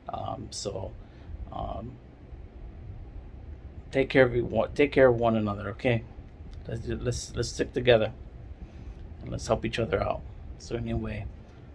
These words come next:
as always, I appreciate you. Be safe.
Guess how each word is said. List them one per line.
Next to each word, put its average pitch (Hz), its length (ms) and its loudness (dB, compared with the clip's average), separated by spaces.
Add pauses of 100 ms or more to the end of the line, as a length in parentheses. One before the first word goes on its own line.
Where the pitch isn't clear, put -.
(120)
as 113 200 0
always, 110 640 4 (540)
I 117 40 -4
appreciate 117 440 0
you. 113 220 0 (1600)
Be 120 100 -6
safe. 117 560 0